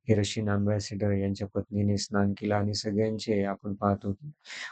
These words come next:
खूप चांगल्या प्रतिक्रिया आपण इंटरनेटवर, YouTube-वर पाहू शकतो.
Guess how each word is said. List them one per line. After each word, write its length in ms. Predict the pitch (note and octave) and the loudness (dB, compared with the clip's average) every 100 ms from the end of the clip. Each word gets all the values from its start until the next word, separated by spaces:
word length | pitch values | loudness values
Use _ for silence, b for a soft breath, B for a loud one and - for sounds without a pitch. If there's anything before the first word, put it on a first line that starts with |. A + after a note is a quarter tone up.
| - | 0
खूप 280 | - A2 - | 2 2 0
चांगल्या 420 | G#2+ G#2 G#2 G2+ | 0 2 2 0
प्रतिक्रिया 720 | - G#2 A2+ A#2 A2 G#2+ G2+ | 0 -2 -2 -2 -2 0 2
आपण 560 | F#2+ F#2+ G#2 G2+ G#2 A3 F3+ | 0 -4 -2 -2 -2 -6 -2
इंटरनेटवर, 720 | A2 G2+ G#2 G#2 G2+ G#2 G2 | 0 2 2 2 0 0 2
YouTube-वर 440 | G2+ G2 G#2 G2 G2 | 0 0 0 -2 -2
पाहू 160 | G2+ G2 | 0 0
शकतो. 400 | - E2+ _ | -2 -12 _